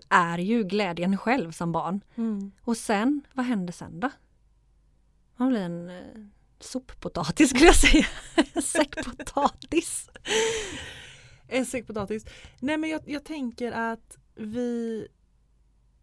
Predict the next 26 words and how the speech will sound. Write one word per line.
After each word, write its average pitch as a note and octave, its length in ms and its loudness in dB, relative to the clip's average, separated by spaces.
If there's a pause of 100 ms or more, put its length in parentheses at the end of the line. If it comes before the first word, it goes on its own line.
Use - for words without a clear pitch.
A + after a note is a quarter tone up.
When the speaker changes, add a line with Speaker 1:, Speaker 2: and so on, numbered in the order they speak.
(220)
Speaker 2:
jag, C4 220 -8
jag D#4+ 160 -6
tror G#4 120 -4
att G#4 60 -6
det D4 100 -2
är B3+ 40 -2
lätt B3 220 -6
att - 140 -10
vi E3+ 100 -6
fastnar - 760 -8
i F#3+ 300 -4
den G3 200 -4
här E3 480 -8 (420)
rollen D#3+ 840 -6 (340)
som G#3+ 240 -4
att, G#3 180 -6 (300)
att A3 160 -8
livet F3+ 600 -6
ska G#3+ 200 -6
vara F#3+ 260 -6
hela F3+ 280 -6
tiden E3 380 -8
en D#3 100 -8
strävan F3+ 1040 -6
till G3+ 160 -4
någonting. F3+ 720 -6